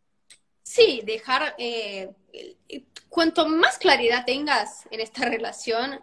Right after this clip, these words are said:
eh, más probabilidades tengas de que esto funcione, ¿no? Eh, exactamente, hablar qué aportás, qué no aportás,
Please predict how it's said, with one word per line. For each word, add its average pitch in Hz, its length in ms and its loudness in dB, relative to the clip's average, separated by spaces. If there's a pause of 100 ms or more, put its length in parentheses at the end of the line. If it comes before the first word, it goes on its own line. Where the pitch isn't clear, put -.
(120)
eh, 208 300 -10
más 226 240 -2
probabilidades 220 760 2
tengas 233 340 -2
de 202 120 -4
que 208 120 -10
esto 226 180 -10
funcione, 190 640 0
¿no? 202 280 -6 (380)
Eh, 202 880 0
exactamente, 233 680 2
hablar 202 440 2
qué 254 120 4
aportás, 262 680 4
qué 233 140 -4
no 226 80 -2
aportás, 233 720 -4